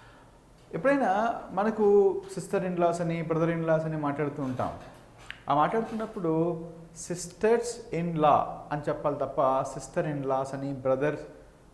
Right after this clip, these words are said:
ఆ, brother in laws అని చెప్పకూడదు అనమాట. So, ఇది నౌన్ పార్టికల్,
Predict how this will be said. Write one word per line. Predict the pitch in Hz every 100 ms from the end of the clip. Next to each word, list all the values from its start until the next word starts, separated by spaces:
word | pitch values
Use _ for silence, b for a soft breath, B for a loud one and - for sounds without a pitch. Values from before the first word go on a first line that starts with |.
| -
ఆ, | 110 110 110 107 107
brother | 135 143 151
in | 147
laws | 123 117 127
అని | 127 131
చెప్పకూడదు | - 110 - - 110 98
అనమాట. | 90 95 95 -
So, | - - - 170
ఇది | 151 147 139
నౌన్ | 143 139 160 202 175
పార్టికల్, | 156 151 151 143 110